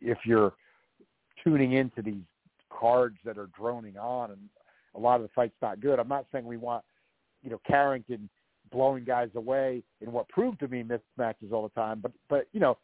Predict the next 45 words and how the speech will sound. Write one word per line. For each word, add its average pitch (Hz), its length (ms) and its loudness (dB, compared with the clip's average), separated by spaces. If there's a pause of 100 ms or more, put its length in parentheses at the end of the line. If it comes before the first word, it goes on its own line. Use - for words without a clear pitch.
(140)
a 147 80 -4
guy 185 280 4
taking 131 280 -10
care 127 180 -4
of 104 100 -8
business 110 440 -10
where 110 100 -6
you 123 160 -6
wanna 113 200 -6 (100)
see 135 100 -2
him 120 100 -2
more 104 360 0 (800)
if 139 180 2
we're 127 100 6
not 131 280 4 (100)
getting 117 360 -8 (380)
the 110 60 -12
completely 107 520 -6 (120)
stacked 117 400 0
card 113 400 2
of 85 100 -14
evenly 101 480 -12
matched 101 220 -8 (120)
fights. 104 300 0 (220)
But 104 100 0
I 123 140 0
think, 151 260 0 (640)
you 123 80 -6
know, 110 80 0
with 113 180 -2
this 127 140 4 (120)
deal, 139 500 4 (560)
if 123 160 -12
that's 156 320 0
gonna 143 160 -4
be 139 120 -6
the 123 100 -10
number 135 300 -4
of 107 100 -6
dates 135 300 -4
they 120 100 -2
have 120 240 -2
with 107 200 -12
that 107 140 -2
roster, 113 560 -2